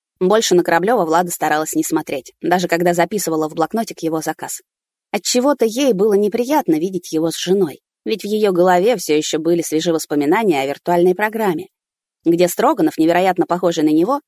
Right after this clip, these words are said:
увивался за ней, Катей Мироновой, настаивая на женитьбе и постоянно пытаясь поцеловать. Но теперь в реальности Кораблев обнимал за талию свою красавицу-жену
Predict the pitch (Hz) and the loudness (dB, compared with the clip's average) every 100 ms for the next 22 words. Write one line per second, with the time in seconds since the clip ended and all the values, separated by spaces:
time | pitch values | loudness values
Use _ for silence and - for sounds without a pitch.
0 | _ - 233 269 269 254 240 269 285 196 | _ -6 -2 2 2 0 -2 0 2 0
1 | 120 _ _ 214 160 143 170 240 180 147 | -4 _ _ -2 -2 0 0 2 0 -2
2 | - _ _ _ - 190 190 202 185 165 | -8 _ _ _ -2 -2 2 2 4 4
3 | 165 175 185 202 294 185 135 - - 160 | 4 2 2 0 0 0 -4 -4 -4 0
4 | 160 233 233 180 - 139 143 - - 156 | 0 2 0 -4 -4 -4 -4 -10 -10 -6
5 | 160 156 131 - _ _ _ _ - 349 | -6 -6 -12 -18 _ _ _ _ 0 0
6 | 359 180 311 247 156 175 277 190 - 151 | 2 0 2 2 2 2 2 0 -2 -4
7 | 156 196 269 214 175 165 240 202 160 202 | -2 0 -2 0 0 2 0 -2 -4 0
8 | 233 185 - 147 190 180 156 156 156 - | 0 0 -2 -2 -2 -4 -4 -2 -4 -4
9 | 165 196 220 180 | -4 -2 -2 -4